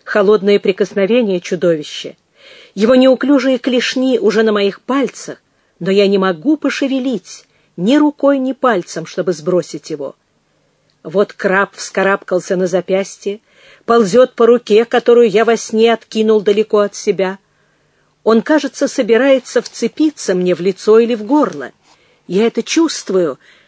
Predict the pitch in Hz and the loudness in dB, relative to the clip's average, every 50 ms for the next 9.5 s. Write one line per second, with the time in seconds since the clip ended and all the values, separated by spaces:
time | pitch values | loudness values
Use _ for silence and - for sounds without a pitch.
0 | _ _ _ - 202 208 220 233 - - - - - 320 320 302 233 - - 202 | _ _ _ -2 0 2 2 0 -2 -4 -4 -2 0 2 2 2 0 0 -2 -4
1 | 170 165 - - - 196 - - 220 202 - - - 214 208 202 196 - 202 196 | -4 -4 -4 -4 -2 -2 -2 -2 -4 0 2 2 4 4 4 2 0 -2 -4 -2
2 | 165 180 190 165 196 202 196 185 - - 208 190 - - 220 208 208 180 151 - | -2 -2 0 0 0 0 0 -2 -2 -4 -6 -6 -4 -4 -2 0 0 0 -2 -4
3 | _ _ _ _ _ _ _ _ _ _ _ _ _ _ _ _ _ 175 180 190 | _ _ _ _ _ _ _ _ _ _ _ _ _ _ _ _ _ -4 -2 0
4 | 196 196 175 - 196 185 180 - 202 208 185 180 175 170 185 175 - - - 175 | 0 0 0 -2 -4 -4 -2 0 0 0 0 -2 -2 -2 -2 -2 -2 -4 -6 -2
5 | 170 175 196 254 285 254 - 156 - - - - _ _ _ _ _ _ _ _ | 0 0 0 0 0 -2 -4 -8 -16 -18 -20 -20 _ _ _ _ _ _ _ _
6 | _ _ - 196 226 320 349 - - - - - 294 247 - 214 196 190 185 165 | _ _ -2 2 4 4 2 2 -2 -6 -2 -2 -2 0 0 0 0 0 -2 -4
7 | 170 170 160 175 175 156 151 143 165 156 147 151 156 - - - _ _ _ - | -6 -6 -4 -6 -6 -6 -6 -6 -6 -4 -4 -6 -10 -14 -18 -20 _ _ _ -16
8 | - - 202 165 180 175 143 151 170 175 175 156 - - 156 - - 175 156 - | -6 -4 -2 -2 -2 -4 -4 -4 -4 -4 -4 -6 -8 -12 -16 -12 -12 -10 -8 -8
9 | 160 147 139 139 - - - - - | -8 -8 -8 -10 -14 -18 -18 -20 -20